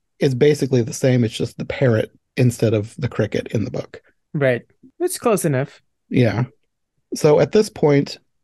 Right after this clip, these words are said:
Speaker 1: he goes to the nearby town, which they apparently in this movie, <laughs>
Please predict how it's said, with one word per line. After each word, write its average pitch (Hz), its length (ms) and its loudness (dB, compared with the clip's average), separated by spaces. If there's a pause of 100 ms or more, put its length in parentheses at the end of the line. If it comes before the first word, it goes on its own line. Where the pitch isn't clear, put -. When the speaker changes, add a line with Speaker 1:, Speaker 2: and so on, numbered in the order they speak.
Speaker 1:
he 156 300 0
goes 143 400 4
to 139 120 0
the 127 120 2
nearby 135 320 4
town, 120 560 -2
which - 400 -4 (180)
they 139 440 2 (280)
apparently 165 600 0
in 143 140 2
this 143 240 -2
movie, 127 420 0 (720)
<laughs> - 40 -10